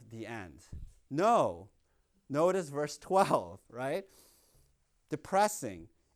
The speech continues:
"And the people of Israel again did what was evil in the sight of the Lord, and the Lord strengthened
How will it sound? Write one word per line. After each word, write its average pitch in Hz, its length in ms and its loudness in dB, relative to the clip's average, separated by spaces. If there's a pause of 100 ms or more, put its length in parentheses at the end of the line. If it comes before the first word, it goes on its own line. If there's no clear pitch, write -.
"And 180 220 0
the 214 60 2
people 214 360 -2
of 202 100 0
Israel 147 540 0
again 127 800 -2 (380)
did 147 360 0
what 123 140 -2
was 127 280 -8
evil 160 340 -2
in 139 40 -2
the 131 60 -6
sight 135 340 -4
of 127 80 -6
the 131 120 -2
Lord, 135 480 2 (240)
and 139 120 -2
the 139 80 0
Lord 160 280 4
strengthened 220 800 -4